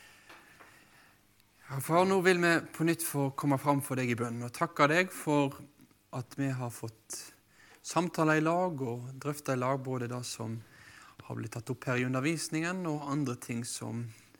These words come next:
preger hverdagen og livene våre. Og vi vil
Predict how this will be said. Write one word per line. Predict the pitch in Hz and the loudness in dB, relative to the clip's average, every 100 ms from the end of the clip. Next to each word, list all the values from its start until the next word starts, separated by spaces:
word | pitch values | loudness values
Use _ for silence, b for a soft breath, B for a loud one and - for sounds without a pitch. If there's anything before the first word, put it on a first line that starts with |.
| b b b b | b b b b
preger | - 151 131 120 | -2 -2 -2 -6
hverdagen | - 139 139 120 120 123 120 | 2 2 2 -2 -4 -6 -6
og | 120 | -4
livene | 123 110 - | -2 -2 -6
våre. | - - - _ _ _ _ b b b b b b b b b b b b b b | -14 -16 -20 _ _ _ _ b b b b b b b b b b b b b b
Og | 139 | 2
vi | 165 170 | 4 6
vil | 175 170 | 6 8